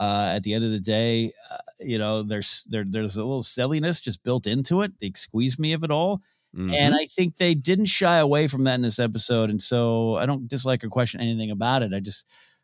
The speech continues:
Speaker 1: uh, y-, you know, when the episode starts, I remember, again, not, n-, not remembering every detail of this episode. It was like, "Oof, we, we're,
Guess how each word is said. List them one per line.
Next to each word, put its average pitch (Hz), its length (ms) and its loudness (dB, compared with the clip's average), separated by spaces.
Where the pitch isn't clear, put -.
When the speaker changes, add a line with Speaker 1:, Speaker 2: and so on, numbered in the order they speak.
Speaker 1:
uh, 208 220 -2
y-, - 240 -6
you 123 120 0
know, 113 100 -2
when 117 160 0
the 117 100 2
episode 120 320 -2
starts, 131 540 0
I 113 80 -2
remember, 113 400 2
again, 104 420 -2
not, 117 180 -2
n-, 123 180 -6
not 131 240 -2
remembering 123 440 -2
every 117 180 -2
detail 107 300 -2
of 95 60 -4
this 95 160 -4
episode. 101 460 -4
It 82 60 -16
was 85 160 -12
like, - 200 -18
"Oof, 170 280 0
we, 113 180 0
we're, 127 300 2